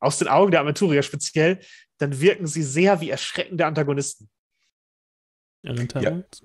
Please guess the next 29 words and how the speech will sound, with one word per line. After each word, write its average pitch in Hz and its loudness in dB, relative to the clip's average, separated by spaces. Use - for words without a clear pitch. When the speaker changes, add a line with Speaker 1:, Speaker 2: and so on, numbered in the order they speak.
Speaker 3:
Ja, 117 4
vor 127 4
allem, 123 4
weil, 107 4
äh, - -2
Andergast 110 0
ja 113 2
auch 104 -2
eh 127 -4
grundsätzlich 104 -6
in 104 -4
Aventurien 98 -2
als 92 -2
hinterwäldlerisch 95 -2
und 92 -8
als 92 -6
rückständig 90 -4
angesehen 90 -8
wird. 90 -8
Das 92 -14
macht 101 -6
ja 95 0
kein 107 -2
anderes 104 -2
Land 95 -8
ein, 98 -6
äh, 90 -10
Hehl 123 2
draus. 87 -6